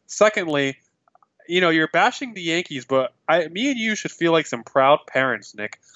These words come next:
A lot of guys that are playing right now used to play for the Staten Island Yankees, and I'm not gonna lie,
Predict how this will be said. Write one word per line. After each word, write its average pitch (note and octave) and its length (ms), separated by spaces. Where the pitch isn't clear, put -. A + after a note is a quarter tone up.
A C#3 60
lot D#3+ 220
of A3 100
guys F3+ 300
that C#3+ 80
are C3+ 100
playing C#3+ 360
right A#2 220
now A2 200
used C3+ 240
to F#3+ 60
play E3+ 260
for - 120
the C3 80
Staten C#3+ 300
Island B2+ 200
Yankees, A#2 460
and F#3+ 80
I'm F#3+ 100
not A3 200
gonna B3+ 180
lie, A#3+ 340